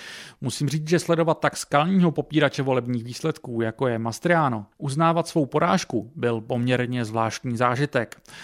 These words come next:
To, že ve všech swing state, které mohou nejpravděpodobněji rozhodnout výsledky příštích prezidentských voleb, prohráli popíračtí kandidáti na posty, které mají vliv na podobu voleb, je samozřejmě uklidňující zpráva.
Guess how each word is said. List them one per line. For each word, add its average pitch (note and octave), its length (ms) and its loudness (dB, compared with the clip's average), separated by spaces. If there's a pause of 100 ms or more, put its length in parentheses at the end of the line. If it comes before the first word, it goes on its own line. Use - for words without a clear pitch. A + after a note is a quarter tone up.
(360)
To, F3 160 4
že E3 160 4
ve E3 120 2
všech - 280 -4
swing F3+ 300 0
state, C3 340 0
které D3 280 -2
mohou D3+ 300 2
nejpravděpodobněji D3+ 840 0
rozhodnout B2+ 540 0
výsledky C#3 400 -2
příštích - 440 -12
prezidentských C#3 600 -2
voleb, C#3 260 4 (180)
prohráli D3 480 4
popíračtí D#3 720 -4
kandidáti C#3 560 0
na A#2+ 120 -4
posty, C#3 380 -4
které B2+ 320 0
mají B2+ 280 -2
vliv A#2+ 280 0
na D#3 100 0
podobu B2 340 0
voleb, G#2+ 320 -4 (280)
je C#3+ 100 -2
samozřejmě D#3+ 600 2
uklidňující D3+ 560 0
zpráva. A2+ 500 -4